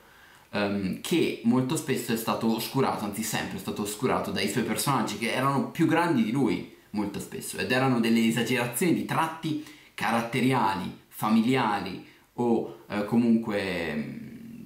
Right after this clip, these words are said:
di sociali suoi ma esagerati. Ecco, questa è una delle cose che ho preferito nel libro ed è il taglio che ha voluto dare Bailey.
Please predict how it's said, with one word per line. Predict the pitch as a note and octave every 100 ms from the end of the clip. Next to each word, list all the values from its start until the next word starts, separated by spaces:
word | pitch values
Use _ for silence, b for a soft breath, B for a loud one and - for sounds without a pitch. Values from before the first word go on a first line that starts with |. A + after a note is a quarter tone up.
| -
di | - D#2 C2+ - A#2
sociali | - C3 B2+ C3 A#2 A#2 C#3 D#3 B B B B _ _ _ _ _ _ _ _ _
suoi | - C#3+ D3 D3 E3+ F#3 A2+
ma | G#2+ B2 -
esagerati. | A2+ F#2+ F2+ D#2 - - - - - _ _ _ _ _ _ _ - -
Ecco, | A2+ - A2+ -
questa | D#3+ E3 - D3 -
è | A2+ A2+ - - - _ _ _ _ _ -
una | D3+ C3+
delle | A#2
cose | A2+ A#2
che | A2+
ho | A2
preferito | - - G2 F2+ F2 F2 F2+ - - -
nel | F2+ F2+
libro | F2 E2+ F#2 E2+ B B
ed | C3+ C3+
è |
il | C3+ B2+
taglio | C#3 D3+ C#3
che | G#2
ha |
voluto | G#2 G#2+ G#2
dare | G2 F#2+ F#2+ F#2 -
Bailey. | F#2 D#2+ C2 D2 E2